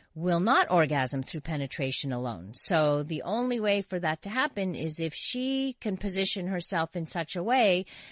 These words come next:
that she puts, uh, pressure on, uh, her clitoral area. But she would need to know that. And it may not work for her. It may be that she prefers oral sex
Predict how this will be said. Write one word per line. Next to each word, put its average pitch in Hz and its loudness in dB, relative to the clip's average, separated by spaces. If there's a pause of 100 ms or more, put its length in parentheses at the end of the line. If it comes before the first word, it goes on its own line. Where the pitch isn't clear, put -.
(120)
that 165 0
she - 0
puts, - -6 (180)
uh, 147 -2
pressure 160 0
on, 143 -2 (320)
uh, 131 -4 (140)
her 160 0
clitoral 147 0
area. 143 2
But 127 -6
she 311 2
would 339 2
need 180 0
to 170 -4
know 131 0
that. 107 -4
And 202 0
it 240 0
may 294 2
not 277 4
work 240 0
for 196 0
her. 190 4
It - -4
may 185 0
be 185 -2
that 156 -2
she 233 -4
prefers 156 -2 (340)
oral 143 0
sex - 0